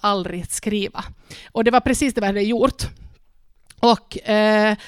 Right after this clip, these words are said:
här på huset som jag har varit i sju år så har jag då förstås dragits till media på olika sätt och vis. Men jag har alltid saknat den där, eh, hur ska jag säga? Ja, men den där, den där känslan av att,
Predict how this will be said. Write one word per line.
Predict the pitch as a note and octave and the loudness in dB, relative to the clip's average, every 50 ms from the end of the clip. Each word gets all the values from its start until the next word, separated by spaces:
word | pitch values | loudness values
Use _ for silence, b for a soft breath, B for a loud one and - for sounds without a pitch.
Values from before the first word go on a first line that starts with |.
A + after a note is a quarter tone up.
| B B B | B B B
här | - - D4 D4 C#4 C4 | 0 4 4 4 4 4
på | - B3 | 2 2
huset | A3 B3+ E4 E4+ E4 - - B3+ - | 4 4 4 4 4 2 0 -4 -2
som | - A#3+ A3 | -2 0 0
jag | G#3 | 0
har | G#3 G3 | 0 0
varit | G3+ F#3+ F#3 F3 F#3 | -2 -4 -4 -4 -4
i | F#3 | -4
sju | - - G#3+ F#3 F#3 | -4 -2 -2 -2 0
år | G3 A3+ A#3 A#3 A#3+ A#3 | 0 0 0 0 0 -2
så | - - A3 | -2 -2 -2
har | G3 G#3 G3+ | 0 0 0
jag | G3+ G3 G3+ G3 | 0 0 0 0
då | F#3 F#3 F3+ F3+ | 0 -2 -2 -2
förstås | - G#3 F#3 - - C4+ - - | -2 -4 -4 -4 -6 -6 -8 -6
dragits | G3+ G3+ A3 A3+ A3+ A3+ G#3+ A3 G#3+ - - - | -6 -2 0 2 2 2 2 -2 -2 -2 -6 -8
till | A3 G3 | -6 -4
media | G3 G3 G3+ G3 G3+ G#3 A3+ A3 | -2 0 0 0 0 0 -2 -2
på | - G3+ F#3 - | -2 -4 -2 0
olika | G3 G3 F#3+ F#3 G3 F#3+ | 0 0 0 -2 -4 -4
sätt | - G#3 F#3+ - - | -2 -4 -4 -2 -2
och | F3+ F3 F3 | -4 0 0
vis. | A#3 B3+ B3+ C#4 C4+ - - - B B B B B B B B B | 0 2 2 2 0 0 -4 -6 B B B B B B B B B
Men | - A3+ A#3 A#3+ A#3+ A3+ A3+ A3+ - - | -4 0 2 4 4 4 2 2 -2 -4
jag | - A3+ A3+ G#3+ | -4 -2 0 0
har | G#3+ A3 G#3+ | 0 2 2
alltid | A3 A3+ A3+ - - G#3+ - | 0 0 0 -2 -4 -4 -4
saknat | - A3 G#3 G#3 G#3 G3+ - G3 F#3+ F3+ - - | -2 0 0 0 0 0 -2 -4 -4 -4 -4 -4
den | G3 F3+ F3+ E3+ | -4 -4 -2 -2
där, | F3+ F3+ E3+ E3 D#3+ E3+ F3+ F3+ b b b b b b b b b b b b _ _ | 0 -2 -2 -2 -4 -6 -8 -12 b b b b b b b b b b b b _ _
eh, | - - G1+ - - B B B B B B B B B B B | -20 -20 -14 -6 0 B B B B B B B B B B B
hur | B3+ A#3 | -6 -6
ska | - - A#3+ | -4 -4 -4
jag | A3 | -2
säga? | - A3 F3+ | 0 -2 -2
Ja, | - D4 E4+ F4 D4+ D#4+ | 0 2 4 4 4 4
men | E4+ F#4 G#4 G4 | 4 2 2 4
den | G4+ F4+ | 4 6
där, | E4 E4+ E4+ - C4 B3 | 6 6 4 4 0 -2
den | C4 F4 F#4+ F#4+ | 0 0 2 2
där | F#4 F#4+ F#4 | 2 0 0
känslan | - - F4 F4 F4 F4 - - D4+ C4+ B3+ | 2 2 2 2 2 0 -2 -2 -2 -2 0
av | A#3+ B3 A#3+ A#3 A#3 A3 - - | 0 0 2 2 0 -2 -2 0
att, | - A3 G3+ G3+ G3+ - - B | 2 2 2 2 -2 -8 -16 B